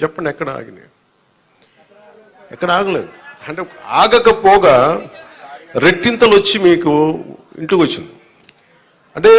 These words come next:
సెక్రటరీ అంటే నేను ఇన్ని ఒకటే అడిగాను మొన్న ప-, పంచాయతీ రాజ్లో అంటే మనకి ఒక పిఠాపురంలోనే ఆరు వందల షణ్ముఖ సిక్స్ ట్వంటీ సెక్రటేరియట్స్ కదా మనకు ఉందండి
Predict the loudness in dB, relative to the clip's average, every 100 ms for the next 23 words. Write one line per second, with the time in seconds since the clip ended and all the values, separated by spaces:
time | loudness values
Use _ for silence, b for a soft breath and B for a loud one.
0 | 4 2 -2 -2 -4 0 0 2 0 0
1 | -4 -8 -8 -6 -4 -2 -2 -4 0 2
2 | 2 2 2 2 0 -4 -8 -8 -2 0
3 | 4 2 2 0 0 -2 -6 -6 -8 -6
4 | 0 0 4 4 4 0 -6 -6 -2 -2
5 | 0 4 4 4 2 4 4 4 2 0
6 | -8 -20 b b 2 4 6 4 2 2
7 | 2 2 -2 -6 -20 _ -6 -4 0 0
8 | -2 -8 -8 -4 -4 -2 -4 -4 -4 -6
9 | -8 -12 -12 -10 -10 -10 -10 -12